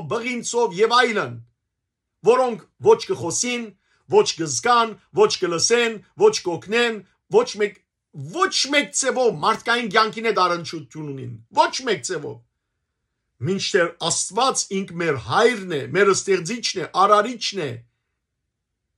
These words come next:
մեզ լսող Աստվածն է, մեր աղոթներուն պատասխանող Աստված է։ Եվ, սիրելիներ, ամբողջ դիեզերքը իր երևելի և աներևույթ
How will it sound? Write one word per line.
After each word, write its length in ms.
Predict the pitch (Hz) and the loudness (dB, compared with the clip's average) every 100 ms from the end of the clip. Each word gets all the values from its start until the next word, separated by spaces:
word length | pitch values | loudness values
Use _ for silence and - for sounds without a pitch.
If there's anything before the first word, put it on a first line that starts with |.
| _ - | _ 0
մեզ 280 | 226 233 175 | 2 2 4
լսող 420 | 220 - 262 240 | 4 6 2 2
Աստվածն 600 | 220 - 214 247 - 202 | 2 0 -2 -2 -2 -6
է, 20 | |
մեր 220 | 147 196 | -2 2
աղոթներուն 500 | 220 220 233 226 262 | 4 2 2 0 4
պատասխանող 640 | 220 214 226 - 220 262 220 | 2 2 0 0 0 0 2
Աստված 520 | 170 - 208 247 180 | 0 0 -2 -2 0
է։ 120 | 190 117 - _ _ _ _ _ _ _ _ - | -2 -4 -14 _ _ _ _ _ _ _ _ -12
Եվ, 300 | 165 202 185 160 _ _ _ _ _ _ _ | 0 0 0 -12 _ _ _ _ _ _ _
սիրելիներ, 640 | - - 208 208 208 220 165 _ _ _ - | -10 -4 0 0 2 0 0 _ _ _ 0
ամբողջ 1160 | 214 208 - _ _ _ - 349 311 156 - - - - | 0 0 -10 _ _ _ -2 0 0 -2 -6 -8 -10 -14
դիեզերքը 800 | 143 247 226 - 226 202 180 127 120 _ _ _ _ | -6 2 2 4 2 2 -4 -8 -12 _ _ _ _
իր 280 | 202 208 170 | -2 -2 -4
երևելի 720 | 151 214 254 262 262 262 320 359 370 240 | 0 2 4 4 0 -2 0 0 -2 -6
և 300 | 220 302 - - | 0 0 0 0
աներևույթ 800 | 294 285 285 277 277 262 151 | 2 2 0 0 0 -4 -6